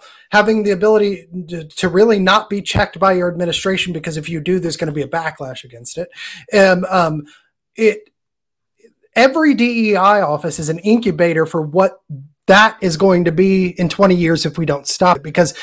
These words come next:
eventually, and this is what I'm telling,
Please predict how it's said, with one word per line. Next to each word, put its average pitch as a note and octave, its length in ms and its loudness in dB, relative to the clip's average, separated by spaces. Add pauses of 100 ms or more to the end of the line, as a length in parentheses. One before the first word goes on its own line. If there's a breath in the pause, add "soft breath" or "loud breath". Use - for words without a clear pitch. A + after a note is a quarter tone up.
(140)
eventually, E3 840 2 (220 soft breath)
and F3+ 60 -2
this G3 100 2
is - 80 0
what A3+ 120 4
I'm G3 160 4
telling, F3+ 460 -2